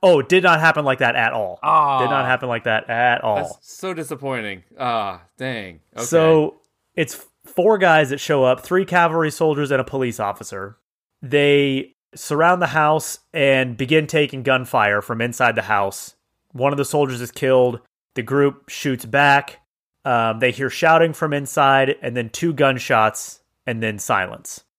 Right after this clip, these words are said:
Speaker 1: When they make entry into the house, there's two bodies found. So two white guys are found, one with a bunch of gunshot wounds in his arm and one gunshot wound in his forehead.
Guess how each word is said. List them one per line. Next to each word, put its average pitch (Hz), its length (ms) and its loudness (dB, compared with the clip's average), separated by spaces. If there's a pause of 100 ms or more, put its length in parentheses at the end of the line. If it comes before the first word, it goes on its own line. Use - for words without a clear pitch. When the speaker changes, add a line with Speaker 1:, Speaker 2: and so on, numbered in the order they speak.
(320)
Speaker 1:
When 135 160 -4
they 127 340 -4
make 143 300 -4
entry 165 380 -2
into 151 120 -2
the 143 120 2
house, 123 500 0 (440)
there's 123 160 -6
two 190 200 0
bodies 139 380 2
found. - 380 -12 (280)
So 117 400 -2 (140)
two 208 220 -2
white 160 300 2
guys 113 540 -2 (360)
are 127 140 0
found, 123 560 0
one 160 500 0
with 147 180 0
a 175 60 0
bunch 151 320 0
of 139 200 -6 (260)
gunshot 143 540 0
wounds 143 240 -4
in 135 80 -4
his 123 120 -6
arm 123 480 0 (380)
and 110 200 -4
one 147 240 2
gunshot 139 440 2
wound 131 220 -2
in 131 120 -6
his 110 140 -6
forehead. 113 640 -2